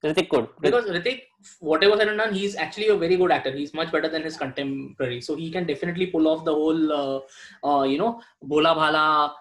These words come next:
Speaker 2: Gopi role. And obviously he's rough and tough enough to pull off the Kishan, uh,
Speaker 1: The
Speaker 2: role as well.
Speaker 1: funny thing is, uh, uh, <laughs>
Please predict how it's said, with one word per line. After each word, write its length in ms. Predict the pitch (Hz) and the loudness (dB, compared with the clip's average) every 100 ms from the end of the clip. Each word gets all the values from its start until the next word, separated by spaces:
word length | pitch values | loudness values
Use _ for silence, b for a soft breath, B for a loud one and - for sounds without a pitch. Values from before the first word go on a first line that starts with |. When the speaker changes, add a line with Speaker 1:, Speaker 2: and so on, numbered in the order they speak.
| _ 143 | _ -4
Speaker 2:
Gopi 280 | 135 156 | 0 2
role. 260 | 143 180 233 B - | 2 0 -2 B -6
And 180 | 156 196 160 | -6 -2 0
obviously 380 | 175 226 233 | 0 -2 -2
he's 180 | 202 202 | -2 0
rough 220 | 165 160 | 0 2
and 120 | 196 180 | 0 0
tough 160 | 180 | 0
enough 260 | 175 175 - | 2 0 0
to 80 | 185 | -6
pull 200 | 165 160 | 0 0
off 160 | 160 | 2
the 160 | 160 180 180 | 0 -2 -2
Kishan, 460 | 165 170 160 151 143 | -4 -4 -4 -6 -4
uh, 300 | 131 123 120 _ _ _ 165 | -4 -6 -10 _ _ _ 2
Speaker 1:
The 120 | 190 | 2
Speaker 2:
role 140 | 139 127 | 4 -2
as 140 | 113 | -6
well. 140 | 110 - _ - - | -16 -20 _ -6 4
Speaker 1:
funny 280 | 370 214 220 | 8 8 8
thing 240 | 220 214 | 8 8
is, 200 | 233 220 | 6 6
uh, 140 | 196 | 6
uh, 440 | 156 147 127 120 | 6 4 4 4
<laughs> 80 | 143 | 4